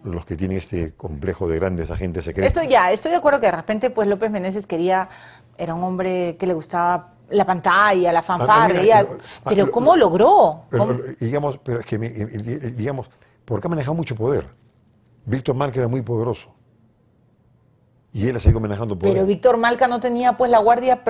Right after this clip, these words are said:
Speaker 1: eh, ma-, dorada más, más fuerte que la del presidente. Ricardo, no, no,
Speaker 2: No,
Speaker 1: no,
Speaker 2: no,
Speaker 1: no,
Speaker 2: pues,
Speaker 1: no se sostiene ningún
Speaker 2: es
Speaker 1: argumento.
Speaker 2: que han, han ido, han ido construyendo eso. O sea, el tema es,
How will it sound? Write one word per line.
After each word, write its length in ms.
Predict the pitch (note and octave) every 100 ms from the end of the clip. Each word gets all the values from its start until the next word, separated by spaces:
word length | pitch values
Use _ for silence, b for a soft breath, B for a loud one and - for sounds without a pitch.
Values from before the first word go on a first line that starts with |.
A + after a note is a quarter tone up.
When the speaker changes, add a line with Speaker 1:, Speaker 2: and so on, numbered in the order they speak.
| -
Speaker 1:
eh, 260 | F#3+ F3+ F#3
ma-, 420 | F#3 F#3 G3 G#3
dorada 400 | G3 G#3 A3+ A#3+
más, 300 | A3+ A#3 -
más 220 | G#3+ A3
fuerte 200 | G#3 G#3
que 120 | A3+ A3+
la 80 | F#3+
del 160 | E3
presidente. 840 | D#3+ E3 - D#3+ F#3+ D4+ - E3 - B B
Ricardo, 400 | G3+ G3 B3+ C4
no, 220 | G#3+ A#3 B3+
no, 240 | C4+ C4+ B
Speaker 2:
No, 100 | B G3
Speaker 1:
no, 0 |
Speaker 2:
no, 260 | A3+ C#4
Speaker 1:
no, 160 | - D#4
Speaker 2:
pues, 100 | -
Speaker 1:
no 80 | C#4+
se 140 | D#4+
sostiene 420 | C4 - C4+ D#4
ningún 260 | D4 A3 B3+
Speaker 2:
es 60 | D4+
Speaker 1:
argumento. 800 | B3 F#3+ G3 D#4+ - F3+ E3 -
Speaker 2:
que 60 | A#2
han, 100 | B2
han 180 | A2 D3
ido, 180 | D#3+ C3 -
han 100 | A2+
ido 160 | D3+
construyendo 460 | B2 - C3+ C#3 D#3+
eso. 180 | C#3+ F#2
O 20 |
sea, 120 | B2
el 80 | G#2
tema 260 | C#3+ D3 D3
es, 140 | C3+